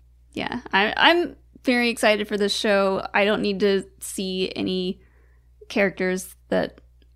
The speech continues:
are already established in anything else. They could all be new, and I'm still, I'm still down. Eric Guess asks if Light of the Jedi could become a Disney Plus series.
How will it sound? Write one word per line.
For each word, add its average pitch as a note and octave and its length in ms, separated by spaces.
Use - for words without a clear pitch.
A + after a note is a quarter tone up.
are G3 260
already F#3 280
established F3 760
in F#3+ 80
anything F3+ 400
else. F3 320
They - 100
could - 160
all F3 200
be F3+ 280
new, F#3 280
and - 180
I'm - 220
still, - 420
I'm A#3 120
still - 240
down. - 420
Eric D4+ 320
Guess B3+ 420
asks A#3 440
if - 180
Light C4 220
of A3+ 100
the A3 60
Jedi B3+ 560
could G#3 280
become - 440
a G3+ 260
Disney G3+ 340
Plus D#4+ 280
series. - 760